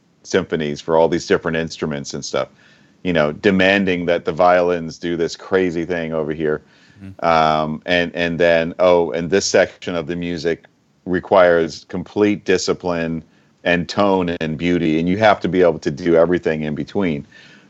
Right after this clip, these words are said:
Speaker 1: Um, you know, it, just because you develop that side, that craft side of the instrument that you play, doesn't mean that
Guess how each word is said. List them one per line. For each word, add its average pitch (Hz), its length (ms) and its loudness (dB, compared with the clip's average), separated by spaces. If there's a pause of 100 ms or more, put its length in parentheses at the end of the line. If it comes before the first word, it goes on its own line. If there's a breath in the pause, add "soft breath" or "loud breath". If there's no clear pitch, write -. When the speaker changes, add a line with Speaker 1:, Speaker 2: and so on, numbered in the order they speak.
(120 loud breath)
Speaker 1:
Um, 78 520 2 (960)
you 101 160 2
know, 87 260 4
it, 101 220 2
just 113 240 0
because 107 380 0
you 98 340 -4 (720)
develop 104 540 4
that 87 240 -2
side, 92 540 0
that 80 180 -4
craft 92 480 -2
side 78 440 -4
of 78 120 -8
the 82 120 -6
instrument 87 420 -6
that 80 160 -2
you 80 100 -8
play, 95 480 4 (480 soft breath)
doesn't 104 520 2
mean 92 400 -4
that 78 360 2